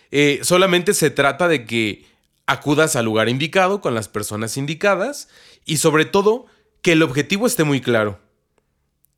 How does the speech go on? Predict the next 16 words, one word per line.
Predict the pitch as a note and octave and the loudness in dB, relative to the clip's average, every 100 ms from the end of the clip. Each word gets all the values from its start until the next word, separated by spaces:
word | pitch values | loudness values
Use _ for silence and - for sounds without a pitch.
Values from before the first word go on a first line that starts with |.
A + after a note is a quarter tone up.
| _ _ | _ _
¿Qué | - G#3+ | 0 0
tipo | A3+ - A3+ | -2 -2 0
de | F#3 | 2
misiones | C#3 C3 E3+ F3 F3 - | 0 -2 -2 0 -2 -4
quieres | D3 D3 D#3 - | -2 0 -2 -6
hacer | B2 B2 B2+ | -6 -4 -2
en | B2 A#2 | -4 -4
tu | G#2 | -6
vida? | G2+ F#2+ - _ _ _ _ | -6 -8 -14 _ _ _ _
Hay | D3+ E3 | -4 -2
muchísimas. | D3+ - B2 A2 G#2 F#2 - - _ _ _ _ - | -2 -4 -6 -6 -8 -10 -14 -18 _ _ _ _ 0
Y | D#3+ | 2
la | D#3 | 2
que | D#3+ | 0
seguramente | D3 D#3 G#3 G3+ G3 G3 | 2 4 4 2 2 2
ahorita, | E3 D3+ F3 D#3+ | 2 2 2 2